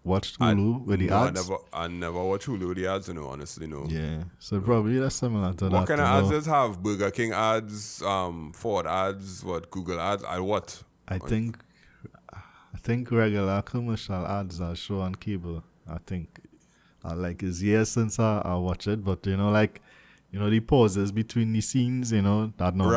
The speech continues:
Speaker 2: Right,
Speaker 1: just
Speaker 2: yeah,
Speaker 1: pause and
Speaker 2: yeah,
Speaker 1: come
Speaker 2: yeah.
Speaker 1: back to show
Speaker 2: Yeah.
Speaker 1: ad and then come back. Like regular cable, you know, break and
Speaker 2: That's not
Speaker 1: show ad type thing. In the middle of,
Speaker 2: Yeah.
Speaker 1: in the middle of it, not at the end, you know. So I don't know if for Netflix they will show you the ad before,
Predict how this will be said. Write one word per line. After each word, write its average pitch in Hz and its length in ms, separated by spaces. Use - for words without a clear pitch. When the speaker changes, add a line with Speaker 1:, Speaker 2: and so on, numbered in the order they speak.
Speaker 2:
Right, 92 80
Speaker 1:
just 101 180
Speaker 2:
yeah, 107 160
Speaker 1:
pause 107 120
and 104 100
Speaker 2:
yeah, 107 60
Speaker 1:
come 110 140
Speaker 2:
yeah. 104 160
Speaker 1:
back 90 140
to 95 160
show - 200
Speaker 2:
Yeah. 101 280
Speaker 1:
ad 101 100
and 95 160
then 87 140
come 90 240
back. 78 240
Like 95 180
regular 117 640
cable, 92 560
you 90 80
know, 90 260
break 92 240
and 95 100
Speaker 2:
That's 90 80
not - 100
Speaker 1:
show 95 120
ad 78 360
type 82 280
thing. 76 280
In 95 120
the 92 80
middle 92 300
of, 90 260
Speaker 2:
Yeah. - 120
Speaker 1:
in 104 80
the 104 60
middle 104 280
of 101 160
it, 90 160
not 101 240
at 101 140
the 98 140
end, 90 340
you 85 120
know. 104 300
So - 140
I 95 60
don't 120 160
know 131 120
if 131 80
for 139 180
Netflix 107 560
they 101 100
will 95 140
show - 240
you 95 180
the 95 160
ad 95 240
before, 95 540